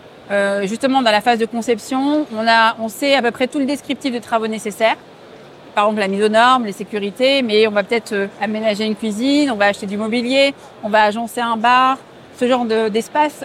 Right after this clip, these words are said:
Et donc, évidemment, on aura sollicité des personnes dont c'est le métier pour pouvoir faire les travaux conformément.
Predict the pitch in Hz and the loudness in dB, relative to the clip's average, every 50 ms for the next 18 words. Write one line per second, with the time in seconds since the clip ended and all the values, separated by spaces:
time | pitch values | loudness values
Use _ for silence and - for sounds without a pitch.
0 | - 220 220 202 233 269 277 - - - - - - - - - - - - - | -8 -6 -4 -2 -2 -2 -4 -4 -8 -16 -20 -20 -20 -20 -20 -20 -20 -20 -20 -20
1 | - - - 247 233 233 220 233 233 233 254 269 254 226 214 208 220 214 - 262 | -20 -14 -8 -6 -4 -2 0 0 0 0 -2 -2 -2 0 2 2 0 0 -2 -2
2 | 254 254 240 - 262 254 214 277 262 262 254 269 - - - - - - - - | -4 -4 -4 -4 -6 -8 -4 -2 0 0 0 -2 -6 -14 -20 -20 -20 -20 -12 -6
3 | 202 262 240 277 262 262 - - 277 277 269 262 254 247 - - - - - 208 | -2 -2 0 0 -2 -2 -2 -2 -2 -2 -2 -2 -4 -8 -12 -18 -20 -16 -10 -6
4 | 202 254 254 - 277 240 240 240 247 233 - - 269 277 302 302 - 240 202 - | -4 -4 -2 -2 -2 -2 -2 -2 -4 -6 -6 -6 -4 -4 -4 -4 -6 -8 -10 -4
5 | 226 226 220 214 - 240 226 214 208 208 196 - - 226 214 226 240 233 233 - | -2 0 0 0 -2 -2 -2 -2 -2 -4 -4 -4 -2 -2 0 0 0 -2 -2 -4
6 | - - - - - - 247 214 - 240 226 220 220 220 226 233 269 285 | -10 -20 -20 -20 -12 -10 -8 -4 -2 -2 -2 -2 -2 -4 -2 -2 -2 -2